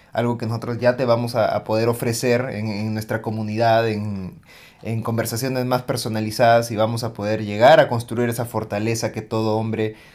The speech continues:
requiere para poder convertirse en un hombre atractivo. Entonces, creo que estamos cerrando aquí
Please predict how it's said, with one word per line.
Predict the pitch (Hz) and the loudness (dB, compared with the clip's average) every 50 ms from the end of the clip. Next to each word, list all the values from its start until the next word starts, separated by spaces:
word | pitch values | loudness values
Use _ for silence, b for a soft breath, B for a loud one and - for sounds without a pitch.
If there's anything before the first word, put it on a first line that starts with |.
| B B B B | B B B B
requiere | - - 120 120 120 - 131 139 147 143 127 113 | -6 -6 -6 -6 -6 -4 0 2 2 2 2 0
para | 107 110 104 101 | 2 2 0 0
poder | - - 101 104 104 107 107 | 0 -4 -2 0 0 0 0
convertirse | - - 104 104 101 104 107 117 110 - - | -2 -6 -4 -4 -6 -6 -6 -8 -8 -6 -6
en | 104 98 | -8 -6
un | 101 | -6
hombre | 104 104 101 101 104 | -6 -6 -6 -6 -6
atractivo. | - - 95 - - - 98 92 90 | -6 -8 -12 -12 -12 -10 -10 -10 -8
Entonces, | 90 87 90 120 120 135 127 123 - - B B B B B B B | -10 -10 -8 -8 -6 -6 -6 -8 -10 -18 B B B B B B B
creo | B 139 160 185 | B 2 2 2
que | 180 147 | 2 0
estamos | 139 - 165 170 175 - | 2 2 4 4 4 4
cerrando | 143 120 107 135 160 165 156 135 | 4 4 6 8 6 6 6 2
aquí | 120 117 117 123 123 156 - | 0 0 -2 -4 -4 -4 -8